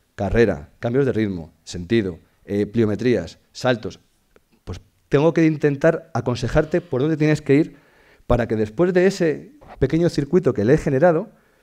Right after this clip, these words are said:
podamos nosotros, como entrenadores, seguir desarrollando que ese coche salga ya a carretera y se ponga en unas revoluciones determinadas". Ese paciente ya estaría a lo mejor haciendo algo de carrera. Pero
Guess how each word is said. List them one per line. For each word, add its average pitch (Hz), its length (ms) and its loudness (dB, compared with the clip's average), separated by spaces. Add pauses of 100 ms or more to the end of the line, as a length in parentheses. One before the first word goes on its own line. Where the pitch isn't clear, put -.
(760)
podamos 131 400 -2
nosotros, 143 540 -4 (120)
como 101 220 -4
entrenadores, 127 640 -2 (380)
seguir 127 300 -6
desarrollando 160 500 -2
que 135 140 4
ese 156 180 -2
coche 165 380 -4 (100)
salga 135 300 0
ya 135 160 2
a 127 40 0
carretera 127 380 0
y 147 40 -2
se 120 120 -6
ponga 120 220 -2
en 127 40 0
unas 127 160 0
revoluciones 123 460 -2
determinadas". 90 640 -10 (680)
Ese 139 220 4
paciente 190 540 0 (200)
ya 131 80 -4
estaría 127 300 0
a - 20 0
lo 123 80 -2
mejor 139 140 -2
haciendo 127 220 -4
algo 101 120 -4
de 90 80 -6
carrera. 80 440 -12 (1120)
Pero 120 380 -2